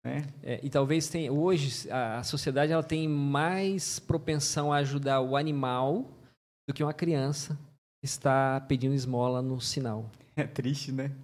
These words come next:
Speaker 2: Né? Uma criança que tá ali, às vezes, com fome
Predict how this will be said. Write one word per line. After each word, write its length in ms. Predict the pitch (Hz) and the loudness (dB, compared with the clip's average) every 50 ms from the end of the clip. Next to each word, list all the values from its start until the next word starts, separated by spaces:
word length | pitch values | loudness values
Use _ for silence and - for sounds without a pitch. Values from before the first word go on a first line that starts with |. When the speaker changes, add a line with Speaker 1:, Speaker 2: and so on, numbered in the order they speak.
| - 131 | -14 -8
Speaker 2:
Né? 280 | 117 117 120 151 190 196 - - - - - _ _ _ _ _ - | -4 -2 0 0 -2 -4 -8 -14 -20 -20 -20 _ _ _ _ _ -4
Uma 140 | 113 113 107 | -2 -2 0
criança 380 | - 127 123 127 127 127 - | 2 2 2 2 2 2 0
que 80 | 143 - | -2 -4
tá 160 | 139 - 139 135 | 0 2 4 4
ali, 240 | 135 135 135 139 139 - - - | 4 4 2 2 0 -2 -8 -4
às 180 | - 131 131 123 | -2 0 0 2
vezes, 180 | 131 135 131 - | 2 0 0 0
com 160 | - - 165 147 | -2 -2 -2 -2
fome 640 | - - - 139 135 139 147 156 180 190 214 220 | -4 -2 0 2 4 4 4 4 2 0 -2 -4